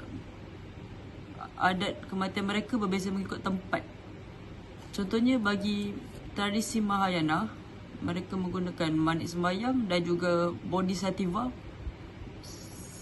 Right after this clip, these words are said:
macam Kuan Yin. Seperti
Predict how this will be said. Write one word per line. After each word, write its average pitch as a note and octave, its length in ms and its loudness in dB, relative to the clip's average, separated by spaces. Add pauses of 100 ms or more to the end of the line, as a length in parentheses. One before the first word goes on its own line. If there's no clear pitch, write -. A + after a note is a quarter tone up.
(240)
macam F#3+ 480 2
Kuan F#3+ 240 2
Yin. F3 140 0 (500)
Seperti - 560 -8